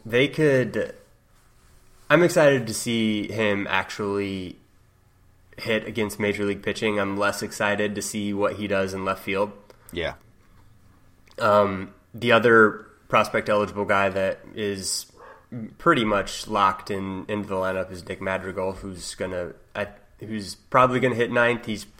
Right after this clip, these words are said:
Speaker 1: probably gonna hit three hundred, and he's probably gonna steal thirty bases. Um,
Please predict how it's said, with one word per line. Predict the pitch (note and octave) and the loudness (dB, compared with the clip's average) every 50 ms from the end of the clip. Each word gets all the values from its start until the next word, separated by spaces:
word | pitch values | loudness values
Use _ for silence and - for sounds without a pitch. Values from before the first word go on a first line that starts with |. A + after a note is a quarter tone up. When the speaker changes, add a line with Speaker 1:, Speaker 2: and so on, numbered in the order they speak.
| _ _ | _ _
Speaker 1:
probably | - A#2 A2 A2 G#2+ A2 | 0 0 2 2 2 0
gonna | A2 A2+ A2+ A2+ G#2 | 0 0 0 0 0
hit | G#2+ A2 G#2+ A2 - | -2 -2 -4 -4 -4
three | G#2+ A2+ A2 | -4 -2 0
hundred, | A2 A2 A2 A2 A2 A2+ G#2+ G#2+ | 0 0 2 4 4 2 2 2
and | G2 G2 | 0 -2
he's | F#2 F2 - | -6 -8 -4
probably | - G#2 G2 G2 G2+ G2+ | -2 -2 -2 0 -2 -2
gonna | G2 G2+ G2+ G2 | -2 -2 -4 -4
steal | G2 - - G#2+ G2+ G2 G2 F#2+ F#2+ F#2+ F#2 - - - - - - - _ _ - _ _ _ - - _ _ _ _ | -6 -8 -8 -6 -4 -2 -2 -2 -2 -4 -6 -8 -12 -18 -20 -20 -20 -20 _ _ -20 _ _ _ -20 -20 _ _ _ _
thirty | - G#2+ G2+ G2+ G2 | -4 -2 -2 -2 -2
bases. | F#2+ G2 F#2+ F#2+ - - F2 E2 D#2 - - - - - - - - _ _ _ _ _ | -2 -2 -2 -2 -4 -6 -8 -8 -8 -10 -10 -12 -14 -18 -20 -20 -20 _ _ _ _ _
Um, | F#2 F#2 F2+ F#2 F#2 - - - C#2 | -8 -8 -8 -8 -10 -12 -14 -16 -16